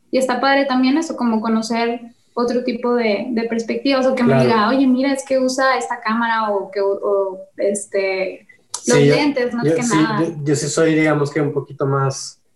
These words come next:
Speaker 2: más técnico en, en, en esa parte. Entonces, sí, sí me clavo mucho con, pues, con las ópticas y con la,
Speaker 1: Sí.
Speaker 2: con el equipo, ¿no? Este, yo sí soy,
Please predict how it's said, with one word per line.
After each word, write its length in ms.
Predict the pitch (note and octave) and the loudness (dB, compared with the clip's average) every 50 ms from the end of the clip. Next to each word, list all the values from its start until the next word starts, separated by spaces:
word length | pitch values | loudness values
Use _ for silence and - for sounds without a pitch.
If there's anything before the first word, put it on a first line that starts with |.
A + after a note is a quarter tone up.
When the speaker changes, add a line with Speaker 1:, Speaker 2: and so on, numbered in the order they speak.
| _ _ - | _ _ -2
Speaker 2:
más 240 | D3 C#3 - - - _ _ _ _ | -2 -2 -2 -4 -10 _ _ _ _
técnico 480 | - D3+ C#3+ - B2+ A#2+ - - A#2+ A#2 | -2 0 0 0 0 -2 -2 -2 -2 -2
en, 200 | A#2 A#2 A2+ - | -2 -2 -2 -2
en, 320 | B2 A#2+ A#2 A#2 A#2 - | -2 -2 -4 -4 -4 -2
en 100 | B2 B2 B2 | 0 0 0
esa 260 | A#2+ - C3+ A#2+ - | 0 -2 -4 -2 0
parte. 300 | C3 B2+ B2 A#2+ - A2 G#2+ - - - _ _ _ _ _ _ _ | 0 0 0 0 -2 -6 -6 -6 -10 -18 _ _ _ _ _ _ _
Entonces, 240 | C#3 C3 - A#2+ G#2+ | -16 -12 -8 -4 0
sí, 160 | A2 A#2 A2+ | 2 2 2
sí 100 | A2+ C3 | 2 2
me 140 | A#2+ B2 A#2+ | 2 2 2
clavo 260 | C3+ C3 B2 B2 B2 | 2 4 4 4 2
mucho 320 | B2 A#2+ A#2+ A#2 - - - | 2 0 -2 -4 -6 -8 -6
con, 400 | - B2 A#2 A2+ G#2+ G#2 - - _ _ _ _ | -4 -4 -2 -2 -4 -4 -6 -12 _ _ _ _
pues, 100 | _ - | _ -6
con 140 | - D#3+ D3 | -2 2 2
las 160 | C#3+ C#3 - | 2 2 2
ópticas 540 | - D3 B2+ - B2+ A2+ - A#2 A2 G#2+ - | 0 0 -2 -2 -4 -2 -2 -2 -4 -4 -6
y 60 | A2+ - | -8 -8
con 180 | - A2 A2 | -6 -4 -2
la, 380 | A2 G#2+ G#2+ G#2+ G#2+ - - - _ _ _ | -2 -2 -2 -2 -2 -4 -6 -10 _ _ _
Speaker 1:
Sí. 160 | - - A3+ | -14 -8 -4
Speaker 2:
con 180 | G#3 C#3 C3+ B2+ | 0 0 2 4
el 100 | B2 A#2+ | 4 2
equipo, 380 | A#2 A2+ - C3 A#2+ A#2 A#2+ A2 | 2 2 2 0 0 0 0 0
¿no? 340 | A2 A2 A2 A#2+ A#2+ - - _ _ _ _ _ _ _ | 0 0 -2 -4 -6 -10 -14 _ _ _ _ _ _ _
Este, 480 | - - A2+ G#2+ - - - A#2+ A#2 A#2 | -12 -10 -10 -10 -8 -6 -4 -2 0 2
yo 120 | A#2 C#3 | 2 2
sí 120 | A#2+ C3 B2+ | 4 4 2
soy, 840 | C3 C3+ C3 C3 B2+ B2+ C3 C3 B2+ B2+ B2 A2 G#2+ - - _ | 4 4 6 6 6 6 6 4 4 4 2 2 -2 -4 -8 _